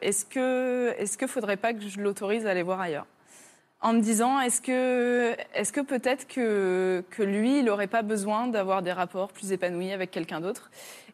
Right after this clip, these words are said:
Et en même temps, euh, après, je pense qu'il n'y a pas de secret, co-, comme tu disais, c'est, c'est vraiment la communication qui prime dans le couple.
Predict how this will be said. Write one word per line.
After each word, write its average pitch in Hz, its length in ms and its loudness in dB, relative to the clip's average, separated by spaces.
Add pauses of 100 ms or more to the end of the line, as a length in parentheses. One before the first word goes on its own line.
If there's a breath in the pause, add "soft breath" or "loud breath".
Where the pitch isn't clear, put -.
(120)
Et 226 120 6
en 233 80 4
même 233 220 4
temps, 285 360 4
euh, 208 420 2 (160)
après, 233 240 0
je 277 60 -2
pense 302 140 0
qu'il 247 100 2
n'y 196 40 4
a 190 40 0
pas 214 140 0
de - 40 -8
secret, 247 320 -2
co-, 214 240 -2
comme 214 200 -2
tu 208 120 -10
disais, 208 300 0
c'est, 220 240 0
c'est 190 160 -2
vraiment 202 240 -2
la 220 80 2
communication 214 640 -2
qui 202 140 -12
prime 220 320 -2
dans 180 100 -2
le 180 80 -4
couple. 240 260 -4